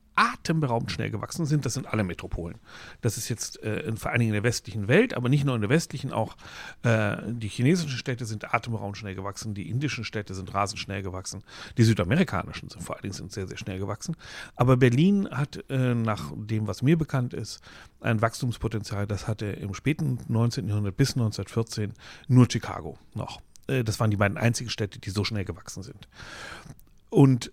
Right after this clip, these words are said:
ähm, Berlin ist es gelungen, und zwar mit Hilfe des Kapitalismus, muss man dazu sagen,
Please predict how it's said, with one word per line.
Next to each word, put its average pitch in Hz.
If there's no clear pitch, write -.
ähm, 113
Berlin 123
ist -
es -
gelungen, 110
und 110
zwar 107
mit 98
Hilfe 147
des 95
Kapitalismus, -
muss -
man 107
dazu -
sagen, 143